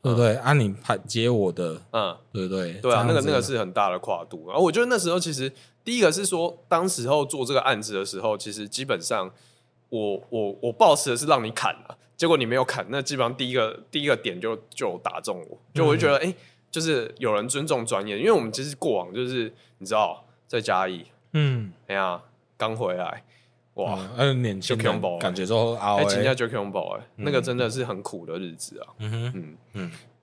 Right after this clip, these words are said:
Speaker 2: 对啊，虽然现在也是苦，但那种苦的状态完全不一样。
Speaker 1: 嗯。
Speaker 2: 当时候的那种苦是完全不被尊重的苦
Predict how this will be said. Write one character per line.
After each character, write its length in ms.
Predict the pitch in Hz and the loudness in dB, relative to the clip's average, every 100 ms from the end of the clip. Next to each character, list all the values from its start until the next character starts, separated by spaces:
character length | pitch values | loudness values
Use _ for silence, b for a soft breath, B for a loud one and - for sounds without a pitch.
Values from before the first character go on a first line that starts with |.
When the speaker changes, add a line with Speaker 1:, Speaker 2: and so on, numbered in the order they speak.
| _ _ _ _ | _ _ _ _
Speaker 2:
对 100 | 98 | -10
啊， 60 | 78 82 - - | -10 -12 -20 -10
虽 140 | 120 | -6
然 60 | 104 | -4
现 100 | 113 | -4
在 80 | |
也 120 | 101 82 | -4 -6
是 100 | 95 | -10
苦， 180 | - | -2
但 160 | 95 135 127 | 2 4 4
那 100 | 185 | 2
种 100 | 147 | 2
苦 220 | - 98 | -2 -8
的 80 | 95 | -4
状 200 | 127 107 | -2 0
态 120 | 110 | 0
完 180 | 92 90 | -2 -6
全 120 | 98 87 | -12 -14
不 180 | 90 | -14
一 60 | 80 | -12
样。 140 | - - - | -12 -14 -12
Speaker 1:
嗯。 300 | - 95 87 92 | -8 -8 -8 0
Speaker 2:
当 180 | 160 175 | 2 2
时 140 | 147 | 4
候 120 | 147 | 4
的 60 | 127 | 4
那 60 | 143 | 2
种 120 | 135 | 0
苦 180 | 123 95 | -4 -6
是 100 | 127 | -2
完 160 | 110 | 0
全 120 | 107 98 | -2 -8
不 120 | 101 | -4
被 160 | 127 | -2
尊 200 | 107 104 | -2 -4
重 200 | 98 98 | -6 -6
的 100 | 82 | -6
苦 220 | 78 - | -12 -14